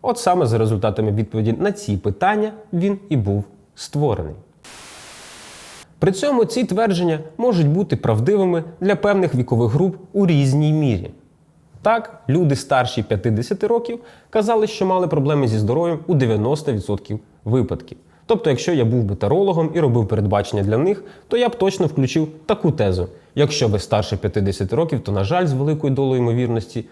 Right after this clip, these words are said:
ви матимете проблеми зі здоров'ям у цьому місяці або впродовж наступних декількох. І взагалі, вам краще сходити до лікаря і перевірити свої суглоби.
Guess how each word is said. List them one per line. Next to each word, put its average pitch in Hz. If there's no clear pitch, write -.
ви 131
матимете 123
проблеми 98
зі 95
здоров'ям 85
у 160
цьому 123
місяці 90
або 113
впродовж 110
наступних 101
декількох. 92
І 170
взагалі, 107
вам 101
краще 107
сходити 147
до 135
лікаря 120
і 202
перевірити 104
свої 95
суглоби. 87